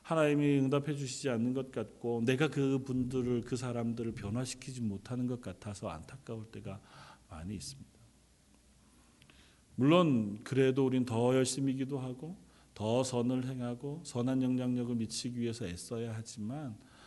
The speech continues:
오늘 본문을 통해서 한 가지 작은 위로를 얻을 수 있는 것은 예수님이 선하게 사시지 않았겠습니까? 죄가 없으신 예수님께서,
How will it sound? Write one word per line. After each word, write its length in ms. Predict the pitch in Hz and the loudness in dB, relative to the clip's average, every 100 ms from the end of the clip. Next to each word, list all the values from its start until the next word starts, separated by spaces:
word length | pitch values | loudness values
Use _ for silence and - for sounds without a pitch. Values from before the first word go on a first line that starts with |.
| - - | -20 -12
오늘 180 | - 131 | -2 2
본문을 360 | 135 135 139 135 | 2 2 2 0
통해서 380 | 139 131 123 127 | -2 -2 -2 -4
한 280 | 131 190 | -2 -4
가지 580 | 185 160 139 139 135 135 | -2 -2 -2 -4 -4 -4
작은 380 | 131 - 143 170 | -8 -6 -2 0
위로를 320 | 151 147 151 | 2 0 0
얻을 180 | 127 123 | -2 -4
수 160 | 120 139 | -4 -6
있는 200 | 120 101 | -6 -8
것은 420 | 87 - 156 135 - - - - - - | -12 -12 -12 -12 -16 -20 -20 -20 -20 2
예수님이 1300 | 123 143 214 208 196 180 175 - 170 170 151 104 85 101 - - - | 2 4 4 4 4 4 2 0 0 2 2 0 -4 -12 -18 -20 -18
선하게 520 | - 101 110 151 170 | -8 -2 0 0 -2
사시지 440 | 143 120 - - 139 | -2 -4 -4 -4 -4
않았겠습니까? 920 | 101 - 117 - 113 98 - 98 143 - - _ _ _ _ _ _ _ _ _ | -2 -4 -6 -6 -6 -8 -10 -12 -12 -18 -20 _ _ _ _ _ _ _ _ _
죄가 340 | - 120 120 123 | -6 -2 4 4
없으신 520 | 110 - 123 123 120 | 4 -2 -4 0 0
예수님께서, 840 | 107 - - 107 - 101 - 135 | 0 -4 -6 -8 -6 -10 -8 -12